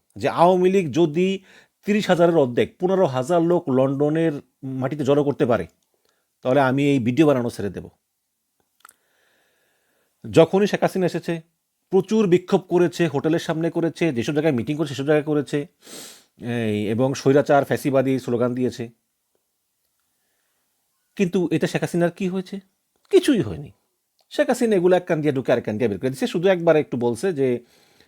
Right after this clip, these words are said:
"এ, তারেকেরে বল যে ভালো হবে না, আমার কিন্তু হোটেল পাইতে সমস্যা হয়।"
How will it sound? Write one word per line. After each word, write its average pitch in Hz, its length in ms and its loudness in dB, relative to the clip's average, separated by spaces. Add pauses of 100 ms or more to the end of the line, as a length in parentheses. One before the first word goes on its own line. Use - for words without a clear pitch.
"এ, 113 200 -4
তারেকেরে 135 420 2
বল 123 220 2
যে 117 100 -2
ভালো 107 220 -2
হবে 120 160 2
না, 104 100 -2
আমার 104 140 -2
কিন্তু 120 180 -6
হোটেল 107 180 -2
পাইতে 98 160 -4
সমস্যা 101 340 -8
হয়।" 71 100 -8